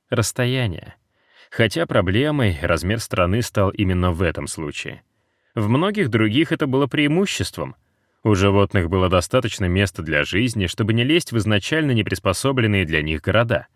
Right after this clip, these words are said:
Паома же была суперкомпактным государством —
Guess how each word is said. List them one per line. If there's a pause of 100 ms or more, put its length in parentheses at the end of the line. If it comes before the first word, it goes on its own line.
(540)
Паома
же
была
суперкомпактным
государством —